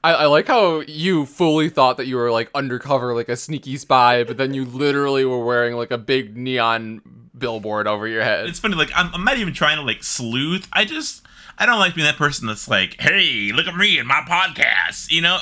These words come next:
Speaker 2: But then, like, that's exactly what drunk me did, was <laughs> put it in my fucking title,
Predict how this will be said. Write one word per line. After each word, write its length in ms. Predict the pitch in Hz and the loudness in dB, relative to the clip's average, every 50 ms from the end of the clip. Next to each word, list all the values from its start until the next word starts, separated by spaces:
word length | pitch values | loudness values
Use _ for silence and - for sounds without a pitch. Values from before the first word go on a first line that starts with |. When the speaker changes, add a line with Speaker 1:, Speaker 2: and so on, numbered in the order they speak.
| - | -2
Speaker 2:
But 140 | 165 180 190 180 | -2 0 2 2
then, 180 | 226 226 214 | 2 2 4
like, 220 | 202 190 180 - - | 2 2 0 0 0
that's 140 | - 165 160 | 0 0 0
exactly 300 | 180 165 175 180 175 185 | 0 0 0 0 0 0
what 160 | 175 175 156 | -2 -2 -2
drunk 400 | 131 117 123 135 143 165 170 - | -4 -2 0 2 2 2 0 -2
me 240 | 139 147 156 156 147 | -2 -2 0 0 0
did, 380 | 113 117 131 147 131 113 110 113 | 2 2 2 2 2 2 0 0
was 240 | 117 127 117 - - 160 170 - - - - - | 0 -2 -4 -6 -6 -8 -8 -10 -10 -14 -14 -12
<laughs> 340 | - - - 202 - - - | -10 -8 -8 -8 -8 -6 -2
put 100 | 175 180 | -2 0
it 100 | 185 185 | 0 0
in 60 | 180 170 | 0 0
my 160 | 165 156 156 | 0 -2 -2
fucking 480 | 151 - 170 165 - 175 160 151 143 131 143 202 202 175 _ - | 0 -2 -2 -2 -2 -4 -6 -6 -8 -10 -12 -14 -14 -16 _ -10
title, 500 | - - 156 180 185 147 113 110 123 | -4 -2 -2 0 -2 -2 -4 -6 -8